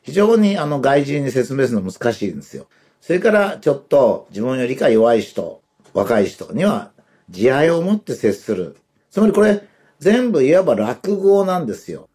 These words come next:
つまり日本人の生活っていうのは他人を意識して生活する。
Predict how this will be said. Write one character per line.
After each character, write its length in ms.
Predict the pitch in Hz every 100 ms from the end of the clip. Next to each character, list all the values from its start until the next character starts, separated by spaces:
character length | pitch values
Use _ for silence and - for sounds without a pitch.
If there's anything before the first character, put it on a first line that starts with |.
| _ _
つ 120 | -
ま 120 | 214 190
り 160 | 151
日 140 | 139 180
本 380 | 226 262 254
人 480 | 208 277 254 214 131
の 260 | 139 170 120
生 280 | - 165 165
活 340 | 180 156 -
っ 40 |
て 60 | -
い 40 | 123
う 40 |
の 120 | 113
は 260 | 160 127 - _ _ _ _ -
他 160 | 165
人 360 | 190 254 247 240
を 80 | 247
意 80 |
識 260 | 226 - 165
し 120 | -
て 140 | - 196
生 220 | 151 139
活 200 | 135 -
す 120 | -
る。 220 | 135 135